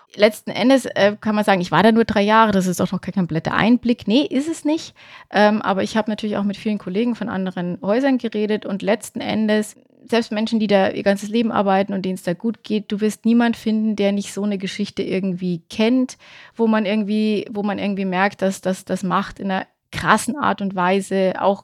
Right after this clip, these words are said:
gerade über diese Nichtverlängerungen ausgespielt wurde. Und, ähm, ja, oft wird es dann, wird, ne,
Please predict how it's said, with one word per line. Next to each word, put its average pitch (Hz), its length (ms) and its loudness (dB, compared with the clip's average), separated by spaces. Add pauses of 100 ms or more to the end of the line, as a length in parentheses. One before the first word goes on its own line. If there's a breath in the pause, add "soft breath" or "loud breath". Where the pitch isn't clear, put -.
gerade 196 320 4
über 190 140 -2
diese 185 160 0
Nichtverlängerungen 180 760 -2
ausgespielt 202 720 -2
wurde. 190 360 -2 (640 loud breath)
Und, 196 580 0
ähm, 180 560 2 (720 soft breath)
ja, 190 280 8
oft - 200 4
wird 247 140 6
es 240 140 4
dann, 220 360 4
wird, 196 300 0
ne, 214 560 2